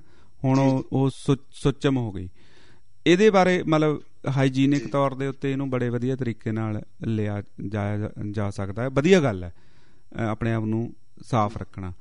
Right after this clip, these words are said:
Speaker 2: ਜੀ, ਜੀ।
Speaker 1: ਪਰ ਉਹ ਕਹਿੰਦੇ ਨੇ ਕਿ
Speaker 2: ਜੀ।
Speaker 1: ਹੁਣ ਜੇ ਸਿਰ ਨਹਾ ਕੇ, ਮਤਲਬ ਮਾਹਵਾਰੀ ਤੋਂ ਬਾਅਦ ਸਿਰ ਨਹਾ ਕੇ, ਪਿੰਡਾ ਧੋ ਕੇ ਇਹ ਸਮਝ ਲੈਣਾ,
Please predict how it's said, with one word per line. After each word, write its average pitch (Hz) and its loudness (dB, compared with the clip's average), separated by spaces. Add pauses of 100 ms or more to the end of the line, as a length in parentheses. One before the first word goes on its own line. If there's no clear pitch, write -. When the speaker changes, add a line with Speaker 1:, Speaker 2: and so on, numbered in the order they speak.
(100)
Speaker 2:
ਜੀ, 120 -8
ਜੀ। 104 -14
Speaker 1:
ਪਰ 113 6 (840)
ਉਹ 160 0
ਕਹਿੰਦੇ 185 0
ਨੇ 190 -4
ਕਿ 202 -2 (320)
Speaker 2:
ਜੀ। 107 -16 (420)
Speaker 1:
ਹੁਣ 151 4
ਜੇ 151 2 (320)
ਸਿਰ 139 2
ਨਹਾ 151 2
ਕੇ, 117 -2 (1400)
ਮਤਲਬ 123 0 (120)
ਮਾਹਵਾਰੀ 139 4
ਤੋਂ 127 -2
ਬਾਅਦ 127 -2
ਸਿਰ 131 -2
ਨਹਾ 143 4
ਕੇ, 113 -4 (100)
ਪਿੰਡਾ 131 2
ਧੋ 135 0
ਕੇ 110 -4 (120)
ਇਹ 170 8
ਸਮਝ 170 0
ਲੈਣਾ, 147 0